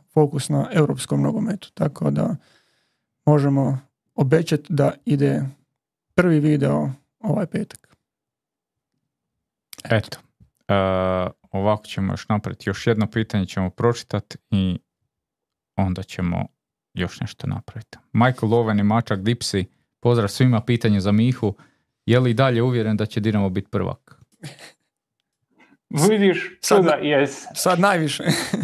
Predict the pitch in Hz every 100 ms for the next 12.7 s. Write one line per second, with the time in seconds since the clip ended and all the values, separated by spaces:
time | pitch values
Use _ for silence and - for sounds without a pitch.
0 | - - - - - - _ _ _ _
1 | - _ - 107 95 92 90 95 123 151
2 | 160 170 175 220 208 202 202 190 190 196
3 | 170 151 139 131 113 - - _ _ _
4 | _ _ _ _ _ - 113 156 156 131
5 | - - 139 135 117 - 101 - 147 -
6 | - 123 - 117 107 104 113 120 110 113
7 | 120 - 110 107 104 110 110 107 107 98
8 | - - 117 110 101 - 120 120 113 104
9 | 120 113 107 113 101 - 98 107 107 117
10 | 120 104 - - 101 101 95 95 - -
11 | 117 123 123 113 104 - - - _ _
12 | _ 113 117 117 117 117 107